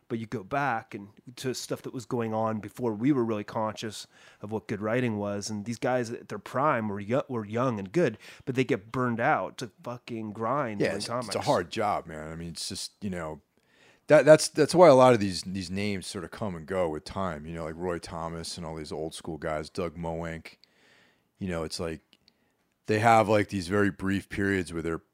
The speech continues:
Speaker 2: their output is, like, brilliant, and then they either get canned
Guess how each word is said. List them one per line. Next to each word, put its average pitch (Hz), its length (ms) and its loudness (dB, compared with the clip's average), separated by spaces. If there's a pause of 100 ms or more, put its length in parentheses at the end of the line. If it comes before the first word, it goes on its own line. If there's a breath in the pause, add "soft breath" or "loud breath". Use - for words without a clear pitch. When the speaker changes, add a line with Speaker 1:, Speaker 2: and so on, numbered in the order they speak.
(220)
Speaker 2:
their 87 240 -4
output 95 540 -2
is, 82 160 -8
like, 78 140 -10 (100)
brilliant, 92 480 -6 (500)
and 87 80 -12
then 92 100 -6
they 92 200 -4
either 95 480 0 (880)
get 117 160 -2
canned 98 640 0